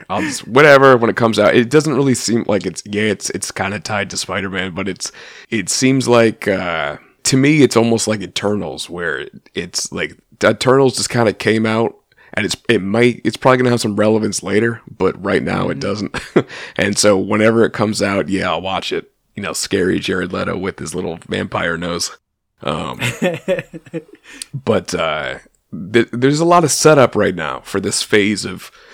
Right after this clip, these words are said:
Speaker 1: the M C U. There's a lot of setup, and it's a little too much.
Speaker 2: That's right.
Speaker 1: And I'm starting to get confused, and I gotta keep track of whether Kit Harington,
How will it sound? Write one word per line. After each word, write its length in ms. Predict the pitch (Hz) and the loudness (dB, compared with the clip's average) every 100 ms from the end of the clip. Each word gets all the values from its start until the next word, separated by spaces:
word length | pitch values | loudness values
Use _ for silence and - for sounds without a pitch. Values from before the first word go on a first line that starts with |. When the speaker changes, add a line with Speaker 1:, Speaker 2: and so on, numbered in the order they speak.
| - - - | -20 -18 -6
Speaker 1:
the 160 | 104 | -2
M 100 | 98 | -2
C 160 | 92 95 | -4 -4
U. 140 | 95 87 | -4 -4
There's 160 | - | -8
a 60 | - | -10
lot 300 | 80 107 120 | -6 -2 -2
of 80 | 117 | -2
setup, 380 | - 104 87 - _ _ _ _ | 0 0 -2 -10 _ _ _ _
and 160 | 95 92 | -4 -2
it's 200 | 85 - | -6 -4
a 60 | - | -2
little 280 | 113 127 143 | 0 0 0
too 200 | - 185 | 0 2
much. 400 | 117 87 - - _ _ _ _ _ _ _ | 2 2 -2 -10 _ _ _ _ _ _ _
Speaker 2:
That's 120 | - | -12
right. 100 | 143 | -6
Speaker 1:
And 80 | 151 | -4
I'm 80 | 107 | 0
starting 260 | - 131 | 6 6
to 60 | 123 | 8
get 160 | 123 117 | 4 4
confused, 640 | 107 135 135 113 - - | 0 4 6 4 -2 -8
and 100 | 95 | -4
I 60 | 98 | -2
gotta 160 | 101 | -2
keep 220 | 101 120 113 | -2 -4 -2
track 340 | 113 110 104 | 0 0 0
of 300 | 101 95 - - - - - - | -4 -6 -16 -20 -20 -20 -16 -4
whether 320 | 107 95 92 _ - | -2 -2 -4 _ -2
Kit 200 | 127 113 | 0 0
Harington, 800 | - 113 120 107 110 110 98 | 0 0 0 0 0 0 -4